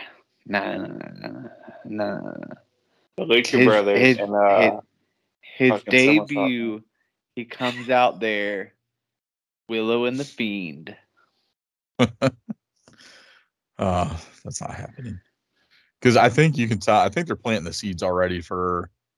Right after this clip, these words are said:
Speaker 3: Hardy to leave the, uh,
Speaker 1: Yeah.
Speaker 3: A H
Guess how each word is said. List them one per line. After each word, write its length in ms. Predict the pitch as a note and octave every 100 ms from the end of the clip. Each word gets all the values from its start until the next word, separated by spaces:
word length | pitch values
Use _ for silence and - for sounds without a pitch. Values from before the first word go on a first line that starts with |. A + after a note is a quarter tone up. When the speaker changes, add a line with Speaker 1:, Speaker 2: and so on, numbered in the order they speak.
| _ _ -
Speaker 3:
Hardy 440 | G#2+ G#2 G2+ F#2+
to 140 | G2 F#2
leave 440 | F2+ F#2+ F#2+ E2+
the, 260 | F2+ F2+ E2+ -
uh, 400 | F2 E2+ F2 E2+ F2 _ _ _ _ _ _ _ -
Speaker 1:
Yeah. 260 | D3+ G#2+
Speaker 3:
A 20 | F2
H 140 | -